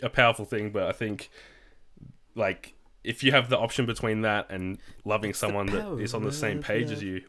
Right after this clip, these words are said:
Speaker 1: well,
Speaker 2: Mm.
Speaker 1: I think that there's other options in the world.
Speaker 2: Wow.
Speaker 1: You know, it, it would be like, uh, someone that has a fundamental belief in anything important. Like, if they, if they were a racist or if they were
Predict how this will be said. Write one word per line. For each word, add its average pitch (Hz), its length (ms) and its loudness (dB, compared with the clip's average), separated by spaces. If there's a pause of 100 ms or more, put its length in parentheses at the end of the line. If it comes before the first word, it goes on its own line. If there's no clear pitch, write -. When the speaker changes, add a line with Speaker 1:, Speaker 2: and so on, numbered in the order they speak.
(260)
Speaker 1:
well, 98 260 2
Speaker 2:
Mm. 104 40 0
Speaker 1:
I - 20 -2
think 95 240 -8
that 98 80 -6
there's 90 280 -4 (260)
other 92 200 -2
options - 580 -8
in 90 100 -8
the 87 60 -6
world. 82 380 -4 (360)
Speaker 2:
Wow. 90 380 -6
Speaker 1:
You 101 60 -2
know, 92 80 0
it, 131 200 4
it 165 60 8
would 170 180 8
be 185 160 8
like, 147 460 4 (420)
uh, 110 420 6 (960)
someone 123 380 4
that 117 100 0
has 113 180 2
a 117 60 0
fundamental 110 760 -2 (200)
belief 104 400 -2
in 95 240 -4 (220)
anything 110 460 -2
important. 90 600 -6
Like, 92 220 -6
if - 140 -10
they, 98 340 -2 (480)
if - 140 -14
they 92 100 -2
were 92 240 -2
a - 20 -6
racist 98 580 -2
or 92 160 -2
if 90 100 -8
they 95 140 -2
were 87 220 -4